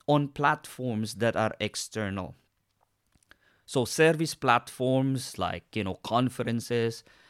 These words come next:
intensive care service, stroke association, you can have Society for Cardiothoracic Services. So anything that you do really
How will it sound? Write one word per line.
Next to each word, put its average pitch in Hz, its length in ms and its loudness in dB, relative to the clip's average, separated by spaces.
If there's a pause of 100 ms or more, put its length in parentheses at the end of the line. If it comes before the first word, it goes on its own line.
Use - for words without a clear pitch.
(180)
intensive 98 680 -6
care 123 260 4
service, 110 420 -2
stroke - 480 -6
association, 123 1040 -4
you 82 100 -10
can 90 160 -14
have 90 240 -10
Society 90 400 -10
for 82 140 -12
Cardiothoracic 87 800 -8
Services. 117 580 -2 (400)
So 156 500 4
anything 190 440 2
that 160 240 -2
you 139 120 4
do 120 380 0
really 92 520 -6